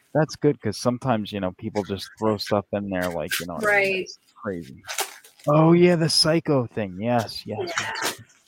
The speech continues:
Speaker 2: Yeah, the, like, rainbow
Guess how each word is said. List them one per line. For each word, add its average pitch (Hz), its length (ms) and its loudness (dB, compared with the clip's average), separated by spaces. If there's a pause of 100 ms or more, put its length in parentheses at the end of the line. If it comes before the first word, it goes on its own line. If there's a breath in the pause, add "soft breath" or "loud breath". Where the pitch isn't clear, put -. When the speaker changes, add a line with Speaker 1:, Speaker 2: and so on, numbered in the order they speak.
(2250)
Speaker 2:
Yeah, 220 260 2
the, 202 280 2
like, 202 220 -4
rainbow 233 520 -4